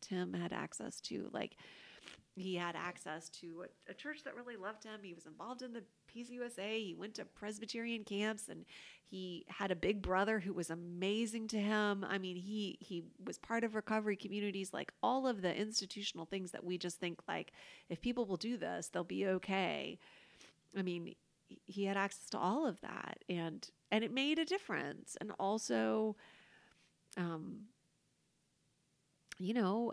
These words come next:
it, I, I, like, I'm just, it's just devastating, um, it's devastating. And so I'm, I'm astonished that he's gone, and I'm astonished that I got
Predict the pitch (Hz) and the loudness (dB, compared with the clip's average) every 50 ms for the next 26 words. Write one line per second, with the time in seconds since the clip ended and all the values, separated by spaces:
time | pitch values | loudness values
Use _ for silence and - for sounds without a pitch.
0 | - - 208 - - - - - _ - - - - - - - _ _ _ _ | 0 0 -2 -2 -2 -8 -20 -20 _ -20 -20 -20 -20 -20 -20 -20 _ _ _ _
1 | _ _ _ - - - - - 185 180 - 185 180 - 185 185 180 175 - 180 | _ _ _ -6 -6 -6 -4 -4 -4 -2 0 -2 -2 0 0 -2 -2 -2 -4 -6
2 | - - - _ - 170 - - - 185 185 - - - - - 190 - - - | -6 -8 -8 _ -6 -4 -4 -4 -4 -4 -4 -6 -8 -8 -8 -10 -8 -6 -4 -4
3 | - - - - - - - - - - - - - - 185 - - - - - | -4 -4 -4 -6 -6 -8 -8 -12 -16 -16 -16 -10 -8 -6 -4 -4 -6 -8 -10 -12
4 | - - - - _ _ _ _ _ _ _ - 170 - - 277 285 - - - | -16 -18 -20 -20 _ _ _ _ _ _ _ -8 -8 -4 -2 -2 -4 -4 -6 -8
5 | - - 90 90 - 90 - - - - 160 - - 160 156 - - 156 160 - | -6 -4 -4 -4 -4 -6 -8 -6 -6 -8 -8 -6 -4 -4 -2 -2 -2 -4 -6 -6
6 | - - - _ - - 233 156 - - - - - - - - 180 170 175 190 | -8 -12 -14 _ -10 -6 -6 -6 -6 -6 -8 -8 -6 -6 -6 -6 -4 -2 -2 -2
7 | 180 - - - - 165 - - - 269 269 262 254 247 247 233 208 190 190 185 | -2 -2 -4 -4 -6 -6 -6 -4 -2 -2 0 2 4 4 4 4 4 2 2 0
8 | 170 165 - - - - - - - - - - - 175 - - - 185 208 190 | -2 -6 -8 -12 -16 -16 -16 -16 -18 -18 -8 -4 -4 -2 0 2 2 4 4 4
9 | 175 - - - - 170 165 165 170 - - - - - - - - - - - | 4 2 0 -2 0 0 2 2 0 -2 -6 -10 -16 -18 -20 -20 -20 -20 -20 -20
10 | - - _ _ _ _ _ _ - - 170 165 - 165 165 170 - | -20 -20 _ _ _ _ _ _ 2 2 2 4 2 0 0 -2 -4